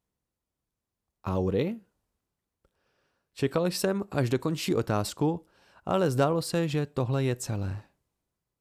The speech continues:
Auri pochopila dřív než já. „To je mé jméno,“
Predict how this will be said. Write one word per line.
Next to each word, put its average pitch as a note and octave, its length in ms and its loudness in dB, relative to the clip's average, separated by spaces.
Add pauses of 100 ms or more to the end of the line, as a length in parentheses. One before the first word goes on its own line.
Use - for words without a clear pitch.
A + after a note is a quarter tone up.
(480)
Auri D#3 280 2
pochopila E3+ 500 2
dřív C3+ 360 0
než B2+ 220 -4
já. F#2+ 320 -2 (1120)
„To A2 120 0
je A2 220 4
mé A2 240 2
jméno,“ B2+ 600 2